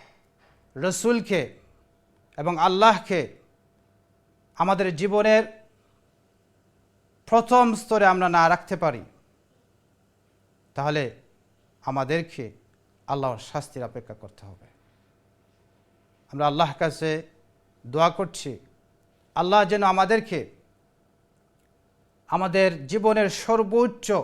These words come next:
শক্তি ব্যয় করে আল্লাহ এবং রসুলের প্রতি আমরা আমাদের ভালোবাসা প্রদর্শন করতে পারি। দ্বিতীয় যে পয়েন্টটি আমি আলোচনা করছিলাম, সেটা হচ্ছে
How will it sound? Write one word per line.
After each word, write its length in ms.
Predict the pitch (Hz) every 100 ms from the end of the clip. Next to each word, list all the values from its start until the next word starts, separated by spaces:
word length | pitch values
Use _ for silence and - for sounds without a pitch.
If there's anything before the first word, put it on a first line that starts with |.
| - _ _ _ _ _ _ _ _ _ _ _ _ _ _ _ _ _ _
শক্তি 640 | - - 220 220 - - 202
ব্যয় 260 | 180 190
করে 340 | 185 185 160 120 - _ _ _ _ _ _ _ _ _ _ _ _ _ _ -
আল্লাহ 340 | 165 175 160
এবং 260 | 156 160 147
রসুলের 500 | 151 151 190 196 170
প্রতি 300 | 165 151 156
আমরা 460 | 143 139 131 113 - _ _
আমাদের 360 | 135 143 135 123
ভালোবাসা 680 | 123 127 120 117 123 110 - _ -
প্রদর্শন 440 | 120 113 101 107
করতে 260 | 95 95 104
পারি। 220 | 98 85 - _ _ _ _ _ _ _ _ _ _ _ _ _ _ _ _ _ _ _ 117
দ্বিতীয় 420 | 180 202 240 233
যে 100 | 220
পয়েন্টটি 440 | 208 202 202 -
আমি 120 | 196
আলোচনা 420 | 185 170 165 165 165
করছিলাম, 580 | 160 - 175 170 165
সেটা 240 | 165 160 156
হচ্ছে 500 | 160 160 165 165